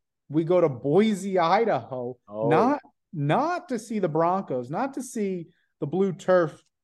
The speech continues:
Speaker 1: defended by its home team, but rather we go to the famous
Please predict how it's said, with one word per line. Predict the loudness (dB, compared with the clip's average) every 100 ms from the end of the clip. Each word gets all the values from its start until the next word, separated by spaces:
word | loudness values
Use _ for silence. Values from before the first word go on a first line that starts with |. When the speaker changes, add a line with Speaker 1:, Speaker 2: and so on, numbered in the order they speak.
| _
Speaker 1:
defended | -10 -4 -4 0 0 -2 -6 _ _
by | -2
its | -2 -2
home | -4 -2 -4
team, | -6 -6 -4 -4 -8 -16 _
but | -4 -4
rather | -6 -6 -6 -4 -4 -4 -10 _ -12
we | -2
go | 0
to | 0
the |
famous | -4 -8 -8 -4 -6